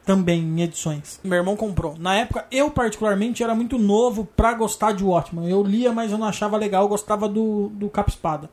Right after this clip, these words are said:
O primeiro gibi desse tipo que me abriu as portas foi Livro das, Livro da Magia, que foi o primeiro gibi adulto, que eu já era um pouco maior, que eu comecei a gostar desse tipo de coisa. E aí eu fui revisitar todos aqueles gibis antigos que, que meu irmão gostava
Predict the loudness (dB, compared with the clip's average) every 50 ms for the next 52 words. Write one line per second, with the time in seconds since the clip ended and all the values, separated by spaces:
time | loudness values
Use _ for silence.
0 | _ -2 0 0 0 0 0 0 0 0 0 0 0 0 0 -2 -2 -2 0 0
1 | 0 0 -2 -2 -2 0 0 0 -2 -2 -4 -6 -6 -8 -8 -6 -6 -4 -4 -4
2 | -4 -2 0 2 2 4 2 2 2 2 4 4 2 2 0 0 0 0 0 0
3 | -4 -4 -2 0 0 0 0 0 0 0 0 0 0 -2 -6 -8 -10 -6 -2 -2
4 | 0 0 0 0 0 0 0 0 0 0 0 -2 -2 -2 -4 -6 -8 -4 0 2
5 | 2 2 2 4 4 4 4 4 4 2 2 0 2 2 2 2 2 -2 -2 -2
6 | -4 -2 -2 0 2 2 0 0 0 -4 -4 -6 -4 -2 0 0 0 2 2 0
7 | 0 0 -2 0 0 0 2 2 2 2 2 2 2 2 2 2 0 2 2 2
8 | 2 2 0 -4 -6 -8 -12 -6 -2 0 0 0 0 -2 -8 -6 -2 0 2 2
9 | 4 2 2 0 0 -4 -4 0 0 2 2 2 2 0 0 -2 -2 0 2 2
10 | 2 2 -2 -10 -8 -6 -6 -6 -6 -6 -6 -6 -8 -10 -10 -6 -4 -2 -2 2
11 | 4 4 4 4 4 4 4 4 4 2 2 2 2 0 -4 -6 -6 -8 -4 -2
12 | 0 0 0 -2 -4 -4 -4 -2 0 0 0 0 0 0 0 0 0 -2 -2 -2
13 | 0 2 4 4 4 2 0 -4 -8